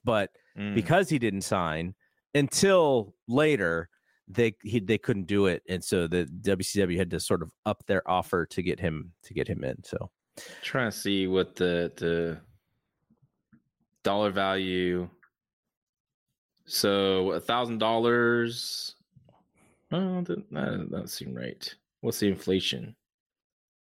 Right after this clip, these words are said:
Speaker 2: Huh, not that big of a difference. So, huh. Anyways, yeah. So, yeah. Wow.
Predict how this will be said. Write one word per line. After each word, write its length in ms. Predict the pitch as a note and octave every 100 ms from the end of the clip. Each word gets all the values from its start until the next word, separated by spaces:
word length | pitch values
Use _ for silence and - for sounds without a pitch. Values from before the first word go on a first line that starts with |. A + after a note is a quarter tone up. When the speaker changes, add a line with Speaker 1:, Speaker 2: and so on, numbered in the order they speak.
| _ _ _ _ _ _ _ _ _ _ _ _ _ _ _ _ _ -
Speaker 2:
Huh, 160 | E3 D3+ - _ _ - _ _ _
not 200 | B2 A#2
that 180 | G#2 G2+ E2 -
big 120 | F2+
of 60 | E2+
a 220 | E2+ D#2+ - _ _
difference. 600 | F2 E2 E2+ E2 - - - _ _ _
So, 220 | - C3 B2+ -
huh. 120 | C3+ - _ _ _ -
Anyways, 460 | D3+ D#3 A#2+ A#2 -
yeah. 240 | D3 A#2
So, 360 | G2 - C3 B2+
yeah. 240 | A3+ A#3+ B2+ _ _ _ _ _ _ _ _ _ -
Wow. 300 | B2 C#3+ G2+